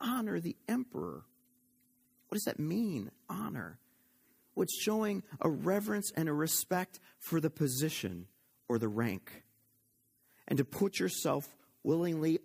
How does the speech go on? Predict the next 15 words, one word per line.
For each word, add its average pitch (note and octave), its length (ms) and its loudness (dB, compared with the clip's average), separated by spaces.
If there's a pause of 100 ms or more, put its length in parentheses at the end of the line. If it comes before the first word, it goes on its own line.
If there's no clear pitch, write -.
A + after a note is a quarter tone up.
under D#3 320 0
someone's B2+ 640 0
control. - 640 -6 (1900)
Romans D#3+ 400 2
thirteen, C#3+ 500 0
one C3+ 160 0
to C3+ 60 -2
two C#3+ 200 0
fleshes A#2+ 460 -4
this A#2 180 -4
out A2 160 2
a A2 40 0
little A#2 220 0
bit A#2+ 120 -2
more. E3 300 -2